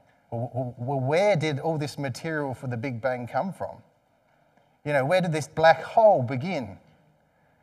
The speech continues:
But they believe that nobody plus nothing made everything. But when you read Hebrews eleven, verse three, and you say,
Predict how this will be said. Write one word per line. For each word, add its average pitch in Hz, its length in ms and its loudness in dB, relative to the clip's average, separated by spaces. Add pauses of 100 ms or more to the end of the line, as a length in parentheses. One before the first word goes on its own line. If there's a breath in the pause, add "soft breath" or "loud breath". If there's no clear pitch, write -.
(220)
But 175 140 10
they 190 100 6
believe 185 460 6
that 175 360 0
nobody 196 680 12
plus 175 320 4
nothing 165 380 2
made 143 200 2
everything. 147 440 -8 (2000)
But 156 100 0
when 240 160 -2
you 294 80 -2
read 175 300 -2
Hebrews 160 500 -4
eleven, 131 400 0
verse 113 340 -6
three, 127 560 -8 (120)
and 143 160 -6
you 139 80 -6
say, 131 460 0